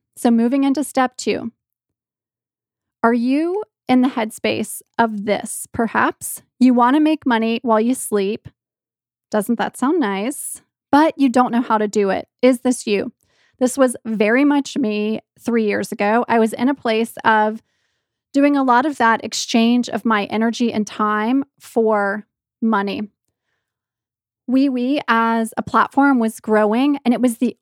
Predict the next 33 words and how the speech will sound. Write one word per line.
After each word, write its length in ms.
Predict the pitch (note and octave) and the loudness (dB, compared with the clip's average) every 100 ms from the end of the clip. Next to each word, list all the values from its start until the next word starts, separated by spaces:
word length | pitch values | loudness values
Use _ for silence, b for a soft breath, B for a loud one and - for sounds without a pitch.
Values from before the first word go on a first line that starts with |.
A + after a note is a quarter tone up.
| - | 2
only 340 | C4+ D#4 C4 | 4 4 2
place 480 | - G3 F#3+ G3+ - | -2 -6 -6 -8 -6
that 140 | A3+ | -2
I 80 | A3 | 0
was 180 | G#3 G#3 | 0 0
making 380 | G#3 G3+ A3 G#3 | -2 0 -2 0
money, 320 | G3 A3 C#4+ - _ _ A#3 | -2 -2 -2 -4 _ _ 0
while 180 | G#3+ | 2
I 240 | G#3 G#3 A3 _ | 0 -4 -8 _
slept. 640 | - - C4+ - _ - - _ _ _ _ _ _ _ _ _ - | -10 -2 -2 -2 _ -20 -20 _ _ _ _ _ _ _ _ _ -2
I 80 | A3+ | 0
was 180 | A3 G#3 - | -2 -4 -2
earning 240 | C4 C4+ | 0 2
money 260 | A#3 A3 A#3 | 0 -2 -4
through 280 | - A3 G3 | -2 -4 0
ad 240 | A3+ A3+ | 2 2
revenue, 720 | A3+ A3 A3 G#3+ G#3 G3+ G3+ A#3 _ _ _ _ | 0 -2 -2 -4 -2 -4 -4 -8 _ _ _ _
and 260 | - A#3 A#3 | 0 2 2
that 140 | B3+ | 2
was 140 | F#4+ - | 2 0
amazing. 480 | A#3 G#3+ G#3+ G#3 G3 | 0 0 -2 -4 -2
And 100 | A3 | -2
as 120 | A3+ | 0
that 200 | C4+ D4+ | -2 0
started 300 | - D#4 B3+ | 0 0 0
to 60 | A#3 | -6
happen 580 | - F3+ - C4 D#4+ E4 _ _ _ _ _ _ _ _ | -2 -4 0 2 2 -2 _ _ _ _ _ _ _ _
and 100 | A#3+ | 0
my 120 | A#3+ | 2
blog 320 | A#3+ G#3+ A#3 A#3+ | 2 4 2 0
started 320 | B3+ A#3 A#3 | 0 0 0
to 140 | B3 | -4
grow, 420 | A3+ G#3 G3+ C#4+ | 0 0 2 0